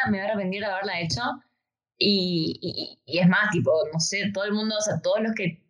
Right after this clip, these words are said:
tienen ganas de hacerlo, conozco mucha gente que lo quiere hacer, tipo, andá, animate, o sea, como que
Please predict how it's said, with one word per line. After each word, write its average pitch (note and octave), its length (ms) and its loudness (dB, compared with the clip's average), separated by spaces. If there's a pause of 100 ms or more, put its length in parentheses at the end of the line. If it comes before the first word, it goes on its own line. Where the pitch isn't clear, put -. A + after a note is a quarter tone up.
(140)
tienen F#3+ 260 0
ganas F#3 240 0
de G3+ 60 0
hacerlo, F3 300 -2
conozco A#3 380 0
mucha F3+ 300 0
gente F3 320 -2
que F3 80 -2
lo D#3+ 120 0
quiere D#3+ 200 -4
hacer, D3+ 440 -2 (360)
tipo, A3+ 200 6
andá, A3+ 380 2 (380)
animate, F#3 720 0
o D3+ 80 2
sea, D#3+ 240 -2
como E3 160 2
que E3+ 260 -2